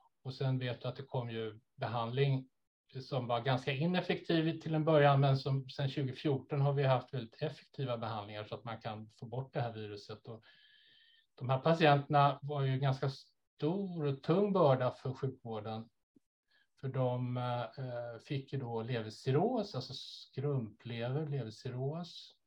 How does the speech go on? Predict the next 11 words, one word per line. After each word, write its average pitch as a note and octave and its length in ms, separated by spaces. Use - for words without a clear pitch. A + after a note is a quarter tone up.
och, C3 520
eh, A#2+ 340
levercancer. C3 1120
Och C3 60
nu C3 100
ser E3 200
vi D3+ 100
att C#3+ 200
det C3+ 80
minskar D#3+ 580
då, - 300